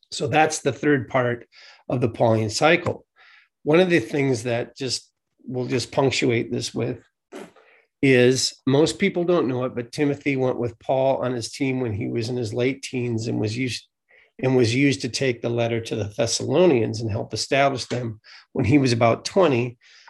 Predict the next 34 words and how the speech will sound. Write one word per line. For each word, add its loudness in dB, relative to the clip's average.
But 2
he 6
worked 4
on 6
Paul's 4
team 2
until -4
he -2
was -6
fully 2
commended 0
as -4
a -4
master -6
craftsman -6
into 4
his 6
late 2
thirties. 4
And -4
so -4
that's 0
a 2
pretty 0
long 2
apprenticeship -6
<laughs> -4
in 4
some 4
of 6
that 4
work, 4
but -2
it -2